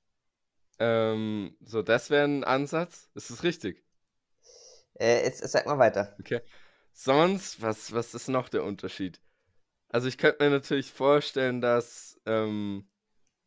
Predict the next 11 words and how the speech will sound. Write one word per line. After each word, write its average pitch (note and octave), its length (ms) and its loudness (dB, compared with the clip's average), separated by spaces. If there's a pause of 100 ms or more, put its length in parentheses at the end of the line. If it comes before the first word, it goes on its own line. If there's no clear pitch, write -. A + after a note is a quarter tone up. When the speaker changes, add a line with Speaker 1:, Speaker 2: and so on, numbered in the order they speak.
(800)
Speaker 1:
da G#2 180 2
einfach A#2+ 380 -4
mehr, A2+ 760 4 (1160)
mehr G#2+ 460 2
Fahrtwind, A#2+ 680 -2
sag A2+ 160 -2
ich A2+ 40 -8
mal, G#2 220 -6
drüber A#2+ 380 -4
gelenkt C#3 540 -2
wird, D3+ 380 0